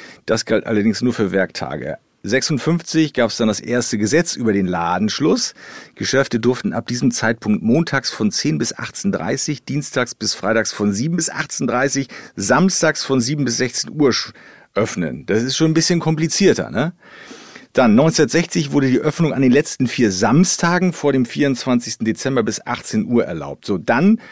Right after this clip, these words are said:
neunzehnhundertneunundachtzig, nach dreißig Jahren unverändertem Ladenschlussgesetz, gab's dann den langen Donnerstag, der wurde eingeführt. Vielleicht erinnert sich der ein oder andere noch,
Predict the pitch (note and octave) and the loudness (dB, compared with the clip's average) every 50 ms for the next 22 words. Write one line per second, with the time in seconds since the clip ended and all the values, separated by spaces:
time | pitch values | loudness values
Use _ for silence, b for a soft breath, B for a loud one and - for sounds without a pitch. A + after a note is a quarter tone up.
0 | B B B B B C3 C#3 - C3+ - - B2+ B2+ B2+ B2 A#2+ G#2 G2+ A2 C3 | B B B B B -2 0 2 0 0 0 2 2 4 4 4 2 2 -2 -6
1 | B2 - - - - F#3+ B3 A#3 - - B B B B B B B B B B | -6 -6 -6 -4 0 0 0 0 0 -4 B B B B B B B B B B
2 | - A#2+ B2 A#2 - - A2+ B2+ D#3 D3 - E3 - D3 C3+ B2+ B2+ A#2+ - - | -2 0 0 0 0 0 2 2 2 2 2 2 2 2 4 4 4 4 4 4
3 | D3+ E3+ F3+ D#3+ - - C3 - C3+ C#3 C3+ B2+ A#2 - B2 A#2 A2 A2+ A#2 A#2 | 4 6 6 4 2 0 0 0 2 2 4 4 4 4 4 4 6 4 4 2
4 | A#2 - - C#3 C#3 - - C3 B2 B2 A#2+ - - A#2 A#2+ - - - B2 A#2 | 2 2 0 -2 -2 -2 -2 0 0 0 0 0 0 0 0 0 0 2 4 4
5 | A2+ A2 A2+ A2+ G#2+ - - A#2 G#2+ A2 B2 B2 A#2 A2+ A2 G#2 G#2 A#2 A#2 C3 | 6 6 6 4 4 2 0 0 2 4 4 6 6 6 4 4 2 2 2 4
6 | D#3+ E3+ C3+ G#2 - - - G2 D#2+ D2+ D#2+ - - F2 E2 F2+ F#2 F2+ E2+ - | 4 4 2 2 0 -2 -4 -4 -4 -4 -4 -4 -4 -4 -4 -2 -2 -4 -4 -4
7 | F2 F2 F2 F2 E2 E2 - - F#2+ F#2+ A2+ C#3+ E3+ F#3+ - - B B B B | -4 -4 -4 -4 -4 -6 -6 -4 -2 2 2 2 2 0 -4 -14 B B B B
8 | B B B - G2+ G2 F#2 - - G#2+ G2+ A2 B2 B2+ G#2 - F#2+ E2 - F#2 | B B B -4 -2 -2 -2 -2 -4 -4 0 2 2 2 2 2 -2 -4 -4 -4
9 | - F#2 F#2+ F2+ F2 D#2+ D2+ A#1+ F2+ F#2 E2+ D#2+ E2 D#2+ F2 B2 C#3+ - - | -4 -2 -2 -2 -2 -2 -2 -2 -2 -2 -2 -2 0 0 0 0 -2 -2 -8